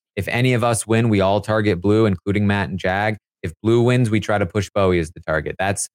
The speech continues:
that's what Corey is pitching. Uh, Felicia doesn't really love that pitch,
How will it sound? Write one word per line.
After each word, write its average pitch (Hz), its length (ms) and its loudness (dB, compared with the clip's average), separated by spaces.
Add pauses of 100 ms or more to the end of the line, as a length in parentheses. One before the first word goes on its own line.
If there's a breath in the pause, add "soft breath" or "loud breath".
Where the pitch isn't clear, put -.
(180)
that's 113 240 -2
what 113 180 -2
Corey 110 320 2
is 104 120 0
pitching. 104 480 -2 (260)
Uh, 95 380 0
Felicia 101 400 -2
doesn't 92 240 -2
really 90 180 0
love 87 220 0
that 80 260 -4
pitch, - 300 -10